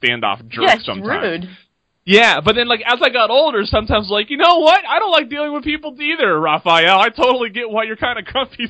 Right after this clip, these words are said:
Speaker 1: sometimes."
Speaker 2: <laughs> You can relate
Speaker 1: It's
Speaker 2: now
Speaker 1: so
Speaker 2: more to Raphael.
Speaker 1: Exactly. It's like, I, you know, I, I, I still, you're probably still fourth on, on the list, but, like, I get you now.
Speaker 2: Yeah, you, yeah, I understand that. I mean,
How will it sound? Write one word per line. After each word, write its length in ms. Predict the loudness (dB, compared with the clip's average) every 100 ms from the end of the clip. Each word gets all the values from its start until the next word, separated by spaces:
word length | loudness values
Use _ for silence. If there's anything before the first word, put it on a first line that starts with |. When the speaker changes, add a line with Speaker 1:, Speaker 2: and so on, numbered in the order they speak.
| -10
Speaker 1:
sometimes." 1300 | -10 -12 _ -12 -12 -6 -6 0 -2 2 -2 0 -2
Speaker 2:
<laughs> 20 |
You 60 | -2
can 160 | -4 -2
relate 280 | -2 -2
Speaker 1:
It's 80 | -2
Speaker 2:
now 140 | -4 -2
Speaker 1:
so 60 |
Speaker 2:
more 140 | -4 -6
to 100 | -2
Raphael. 640 | 0 0 0 2 0 -4 _ _ _ _ -4
Speaker 1:
Exactly. 640 | -4 2 2 2 0 -8
It's 140 | -8 -6
like, 220 | -6 -2
I, 140 | -4
you 140 | -4 -4
know, 140 | -2
I, 100 | -2
I, 400 | -2 -6 -8 -8
I 40 | -8
still, 480 | -10 -6 -4 -2
you're 120 | -4 -6
probably 320 | -4 -4 -6
still 260 | -4 -6 -4
fourth 340 | -2 -2 -2 -4
on, 460 | -2 0 0 -2
on 220 | -4 -6 -4
the 80 |
list, 380 | -4 0 0 -2
but, 80 | -2
like, 160 | -2 -2
I 100 | -4
get 260 | -2 -4 -4
you 180 | -8
now. 240 | -8 -6 -6
Speaker 2:
Yeah, 280 | -4 -4 -4
you, 360 | -6 -10 -12
yeah, 200 | -8 -2 0
I 80 |
understand 400 | 0 -2 -8 -6
that. 260 | -4 -4 -4
I 120 | -8 -8
mean, 300 | -8 -10